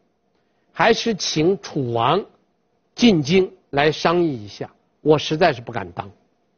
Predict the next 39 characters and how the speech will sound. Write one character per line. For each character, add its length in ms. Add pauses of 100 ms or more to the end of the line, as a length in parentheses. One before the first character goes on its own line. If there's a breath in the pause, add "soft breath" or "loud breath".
(540)
楚 260
王 240
是 120
谁 180
呀？ 160 (320)
楚 300
王 200
就 140
是 100
我 200
们 160
上 280
一 140
集 300
所 260
讲 460
过 200
的 160 (280)
刘 340
邦 260
的 80
小 280
弟 200
弟 240 (120)
楚 160
王 200
刘 160
交， 260 (1120)
也 180
就 140
是 100
代 180
王 160
刘 160
恒 220
的 80
小 220
叔 240
叔。 160